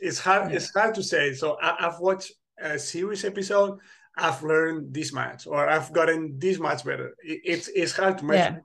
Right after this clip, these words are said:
Speaker 1: But,
Speaker 2: Yeah,
Speaker 1: but
Speaker 2: yeah.
Speaker 1: if you go to a traditional class, "So today I've learned three new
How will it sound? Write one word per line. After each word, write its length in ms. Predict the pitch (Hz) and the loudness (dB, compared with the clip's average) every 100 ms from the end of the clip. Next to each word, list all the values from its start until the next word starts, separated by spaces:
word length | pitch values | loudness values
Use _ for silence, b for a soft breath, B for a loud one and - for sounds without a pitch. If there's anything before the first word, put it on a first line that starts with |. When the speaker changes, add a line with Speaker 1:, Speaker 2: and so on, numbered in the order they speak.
| _ 147 | _ -8
Speaker 1:
But, 100 | 151 | -6
Speaker 2:
Yeah, 140 | 143 | 0
Speaker 1:
but 200 | 156 151 | 2 2
Speaker 2:
yeah. 60 | 151 | -2
Speaker 1:
if 160 | 156 139 | -6 -2
you 80 | 156 | 4
go 160 | 175 | 4
to 100 | 170 | 6
a 60 | 156 - - | 2 0 -10
traditional 460 | 151 165 208 170 | -4 -2 -2 -4
class, 320 | 135 139 143 135 b b b b | 0 0 0 -6 b b b b
"So 200 | - 151 | -2 -2
today 380 | 131 143 175 196 | 0 4 6 8
I've 140 | 175 170 | 6 4
learned 340 | 180 185 185 | 4 4 -2
three 260 | 190 208 208 | -2 0 2
new 640 | 196 185 175 170 160 | 4 4 4 -2 -6